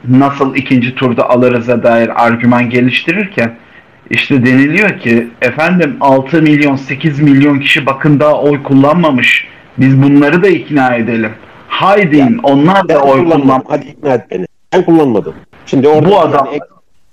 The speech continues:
Speaker 2: Excel hücresinden o rakamı altı milyonu kopyalayıp öbür tarafa yapıştırmak kolay. Ama bu insanlar neden oy kullanmadığına dair hiçbir fikirleri yok. Hiçbir şeyleri yok. Üstelik özellikle o deprem gecesi, dün konuştuk bunları, tekrar etmek istemiyorum ama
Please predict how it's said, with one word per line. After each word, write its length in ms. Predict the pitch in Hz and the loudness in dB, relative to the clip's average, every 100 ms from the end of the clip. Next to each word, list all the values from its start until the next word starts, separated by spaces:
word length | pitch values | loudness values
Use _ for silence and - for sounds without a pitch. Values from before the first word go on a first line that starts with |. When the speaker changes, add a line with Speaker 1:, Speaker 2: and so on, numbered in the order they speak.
| - | -4
Speaker 2:
Excel 500 | 151 151 147 123 101 | -2 0 0 0 2
hücresinden 760 | 127 131 139 - 113 95 104 104 | 0 2 0 0 2 2 0 0
o 280 | 143 120 - - | 2 2 0 -4
rakamı 340 | 135 - 107 104 | -2 -2 -2 0
altı 300 | 123 127 143 | 0 0 0
milyonu 440 | 113 104 95 101 - - - _ | 2 2 2 0 -4 -20 -20 _
kopyalayıp 520 | - - 127 110 101 | -4 0 0 2 2
öbür 200 | - 135 | 2 0
tarafa 320 | 123 131 110 110 | 0 0 0 0
yapıştırmak 540 | 120 - 120 165 190 | 0 -4 0 0 0
kolay. 280 | 151 120 - - _ _ _ - | -2 -2 -4 -12 _ _ _ -6
Ama 220 | 139 147 | -2 0
bu 140 | 143 160 | 0 2
insanlar 460 | 160 151 127 107 | 2 2 2 2
neden 200 | 117 147 | 2 2
oy 160 | 143 117 | 2 0
kullanmadığına 640 | 117 110 107 92 101 92 | 0 2 2 2 2 2
dair 380 | 110 120 92 90 - _ - | 2 2 0 -4 -10 _ -2
hiçbir 540 | 180 - 117 - - _ | -2 0 -2 -4 -8 _
fikirleri 460 | - - - - - | -10 -4 -2 -2 -2
yok. 180 | 220 - _ _ _ - | -2 -2 _ _ _ -4
Hiçbir 280 | 165 - 127 | -4 0 -2
şeyleri 440 | - 101 85 78 | 0 0 2 2
yok. 160 | 107 160 _ | 2 0 _
Üstelik 640 | 139 - 156 147 135 - _ - | -12 -4 0 0 -2 -10 _ -4
özellikle 540 | 101 110 120 147 - | 0 2 2 0 -2
o 60 | 110 | 0
deprem 300 | 107 123 120 | 0 0 0
gecesi, 360 | 110 101 107 | 2 0 0
dün 140 | 131 151 | 2 2
konuştuk 400 | 156 156 - 143 | 2 0 0 0
bunları, 220 | 131 120 | 2 0
tekrar 280 | - 110 131 | -2 -2 -2
etmek 220 | 127 123 | -2 -4
istemiyorum 400 | - 147 113 98 | -2 0 2 2
ama 200 | 127 113 | 2 0